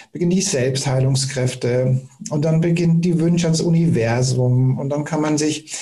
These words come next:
etwas visualisieren und all solche Dinge. Und das ist einfach schön auch zu sehen, ähm, wie jetzt, äh, in der Ausbildung das Gestalt annimmt. Und das ist auch, muss ich sagen, auch die Jana muss sich immer wieder anhalten. Jana,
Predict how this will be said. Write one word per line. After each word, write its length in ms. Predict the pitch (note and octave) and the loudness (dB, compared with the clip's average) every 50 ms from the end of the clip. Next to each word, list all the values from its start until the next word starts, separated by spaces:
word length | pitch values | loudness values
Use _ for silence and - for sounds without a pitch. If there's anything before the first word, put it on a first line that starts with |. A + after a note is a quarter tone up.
| - - - - - - _ | -12 -14 -14 -16 -18 -14 _
etwas 300 | - - - D3 D3 C#3 | -8 -6 -4 -2 0 0
visualisieren 1040 | D3 E3 E3+ D#3+ D#3+ - - C#3+ D3 D3 C#3+ C#3+ - B2+ B2 A#2+ A#2+ B2 B2+ B2 | 2 2 2 2 0 0 0 0 0 0 0 0 0 0 0 2 2 2 2 2
und 140 | B2 B2 B2 | 2 0 0
all 160 | - C#3+ D3 | 0 0 -2
solche 260 | D3+ D#3+ D3+ D#3 D#3 | 0 0 0 0 -2
Dinge. 320 | D#3 - C#3 C#3 C#3+ C#3 C#3 | 0 0 0 0 0 0 0
Und 160 | C#3 C#3 C3 | 0 0 0
das 100 | C#3+ C3+ | 0 0
ist 120 | D#3 - | -2 -2
einfach 260 | - - C#3 C3 C3+ C3 | -2 -2 0 0 0 -2
schön 300 | - - C#3+ D3+ D3+ D3+ | 0 0 0 0 0 0
auch 120 | C#3+ C3 | -2 -4
zu 120 | - - | -4 -4
sehen, 420 | - - D3 C#3+ C#3+ C#3 C#3+ C#3+ C#3 - - - - - - - - - - - - _ | -4 -2 0 0 0 0 0 -2 -6 -10 -16 -20 -16 -16 -16 -16 -16 -20 -20 -20 -10 _
ähm, 540 | C3 C3+ C3 C3 C3 C3+ C3+ C3 C3+ C3+ - - | -2 0 0 2 2 2 2 2 2 0 -2 -2
wie 100 | C#3+ C#3 | -2 0
jetzt, 380 | C3+ C3 C3 - - - - - | 0 0 0 -2 -4 -6 -4 -2
äh, 300 | B2+ B2+ B2 B2+ B2+ B2+ | -2 0 0 0 0 -2
in 120 | - C3 | -2 -2
der 160 | C3 A#2+ G#2+ | -2 -2 0
Ausbildung 540 | - C3+ C3+ - - C3+ C3 C3 B2+ C3 B2+ - - - - | -2 -2 -2 -2 0 0 2 2 2 2 0 -2 -4 -8 -6
das 180 | - B2 B2 - | -4 -4 -4 -2
Gestalt 440 | - B2 - - A2 G2 C#3 E3+ E3+ | -4 -4 -4 -2 -2 -2 0 0 0
annimmt. 440 | F3 E3 D#3+ D#3+ D#3+ E3 E3 E3 - | 2 2 2 2 2 2 2 0 0
Und 140 | D3 C3+ | 0 0
das 120 | C3 B2 A#2+ | 2 2 0
ist 120 | - - | 0 -2
auch, 320 | B2+ B2+ C3 B2+ - - - - - - - _ | -2 -2 -2 -4 -4 -8 -14 -20 -20 -20 -20 _
muss 140 | - A3 A#2+ | -6 -4 -2
ich 100 | C3+ C3 | -2 0
sagen, 360 | C3+ B2+ A#2 B2 C3+ C3+ C3 B2+ | 0 0 0 0 0 0 0 0
auch 120 | B2+ C3 | -2 -4
die 120 | - C3+ C3 | -2 0 0
Jana 240 | A#2+ A2 C3+ D3+ E3 | 0 0 0 0 2
muss 160 | E3 E3 E3 | 0 0 0
sich 180 | - C3+ C3 | 0 -2 0
immer 200 | E3+ C#3 D3 C3+ | 0 0 0 0
wieder 460 | C#3 C#3 C#3+ C#3 C3 C3+ - - - - _ _ _ _ _ _ _ _ _ _ | 0 0 0 0 0 0 -2 -4 -8 -14 _ _ _ _ _ _ _ _ _ _
anhalten. 560 | - B2 D3 D3+ D3+ D3 C#3 C#3+ D#3 D#3 F#3+ | -4 -2 0 0 0 0 0 0 0 0 2
Jana, 500 | E3 C3+ A#2 B2 D3+ F3+ G#3 G3 - - | 2 2 2 0 0 0 0 0 0 -2